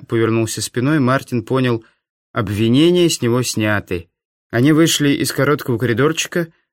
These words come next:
решёткой разгороженного на четыре камеры. Все пустовали, преступность на Прерии два явно была невысокой.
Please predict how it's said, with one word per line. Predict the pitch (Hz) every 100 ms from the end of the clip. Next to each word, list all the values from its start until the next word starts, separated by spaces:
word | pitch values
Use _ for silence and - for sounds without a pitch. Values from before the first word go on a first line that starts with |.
| _
решёткой | 123 123 151 139 131 131 127 -
разгороженного | 117 131 117 127 131 123 120 120
на | 120
четыре | 117 - 123 123
камеры. | - 120 117 113 107 _ _ _
Все | - -
пустовали, | 113 - 113 143 117
преступность | - 110 - 139 127 117 -
на | 113
Прерии | 107 117 113 104
два | 110 113
явно | 110 107 104
была | 92 107
невысокой. | 104 104 107 160 147 104 -